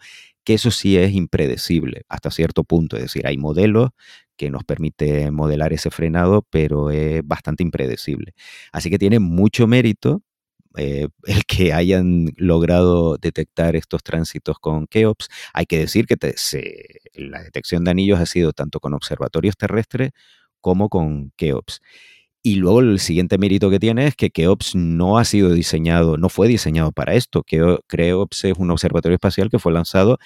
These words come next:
para estudiar planetas por el método del tránsito. No detectar planetas nuevos, sino estudiar planetas, exoplanetas ya descubiertos en, alrededor de otras estrellas, lógicamente, eh, a través del método del tránsito. Lo que sí tiene es que,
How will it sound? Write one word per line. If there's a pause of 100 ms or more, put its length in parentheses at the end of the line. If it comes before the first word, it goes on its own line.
(440)
para
estudiar
planetas
por
el
método
del
tránsito. (380)
No
detectar
planetas
nuevos,
sino
estudiar
planetas,
exoplanetas
ya
descubiertos
en,
alrededor
de
otras
estrellas,
lógicamente, (500)
eh,
a
través
del
método
del
tránsito. (520)
Lo
que
sí
tiene
es
que,